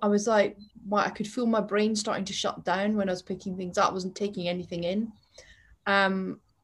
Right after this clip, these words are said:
and also I'm working on my book. I'm writing, I'm writing a book also about my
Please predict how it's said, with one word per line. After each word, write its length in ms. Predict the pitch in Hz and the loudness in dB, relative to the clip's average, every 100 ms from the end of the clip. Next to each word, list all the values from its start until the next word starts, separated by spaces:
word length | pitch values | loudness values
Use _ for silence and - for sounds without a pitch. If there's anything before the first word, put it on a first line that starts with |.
| _ _ | _ _
and 320 | - 196 202 208 | 0 4 4 6
also 320 | 247 247 240 | 6 6 6
I'm 120 | 220 | 6
working 420 | 240 240 262 233 | 6 4 2 2
on 200 | - 202 | 2 0
my 140 | 196 185 | 2 -2
book. 500 | - 196 269 - - | 2 4 4 0 -6
I'm 140 | 208 | 0
writing, 300 | 208 - 196 - | 2 2 -2 -4
I'm 140 | 196 | -2
writing 240 | 196 165 185 | 0 0 -2
a 20 | |
book 200 | 180 185 190 - | -4 -6 -10 -6
also 420 | 185 180 - 175 | -4 -4 -2 -2
about 360 | 170 185 180 - - | 2 2 0 -2 -6
my 480 | 175 175 170 - | -4 -2 -4 -6